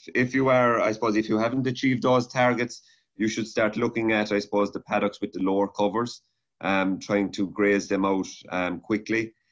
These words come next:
um, in order to get the percentage, um, the percentage grazed up. And I suppose we should be targeting paddocks as well, um, which, which are, I suppose, we,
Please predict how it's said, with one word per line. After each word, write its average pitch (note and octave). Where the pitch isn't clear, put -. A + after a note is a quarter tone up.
um, F#2
in F#2+
order F#2+
to -
get -
the -
percentage, F#2+
um, F2+
the -
percentage E2+
grazed F#2+
up. G#2+
And G#2
I G#2
suppose G#2+
we F#2
should G#2+
be G2+
targeting G#2+
paddocks G#2
as F#2+
well, A2
um, G2
which, G#2
which G#2
are, G#2
I G2
suppose, A2
we, G#2+